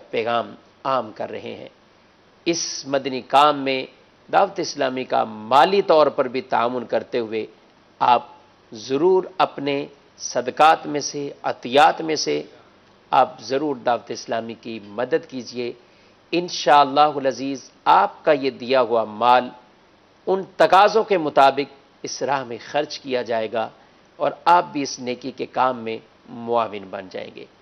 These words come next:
اور انشاءاللہ العزیز یہ ہمارے لیے آخرت کے لیے ایک بہت بڑا ذخیرہ ہے۔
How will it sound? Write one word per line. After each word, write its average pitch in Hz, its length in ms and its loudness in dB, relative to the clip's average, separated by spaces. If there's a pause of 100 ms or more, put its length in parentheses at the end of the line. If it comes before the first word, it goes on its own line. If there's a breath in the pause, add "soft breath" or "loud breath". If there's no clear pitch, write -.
(360)
اور 131 120 -6
انشاءاللہ 127 540 0
العزیز 131 440 -2 (400 soft breath)
یہ 139 100 -6
ہمارے 139 340 2
لیے 127 240 -2 (140)
آخرت 143 500 -2
کے 135 80 -4
لیے 120 240 -6 (380)
ایک 127 120 -10 (220)
بہت 160 440 4 (140)
بڑا 120 280 0 (520)
ذخیرہ 151 680 -2
ہے۔ 117 340 0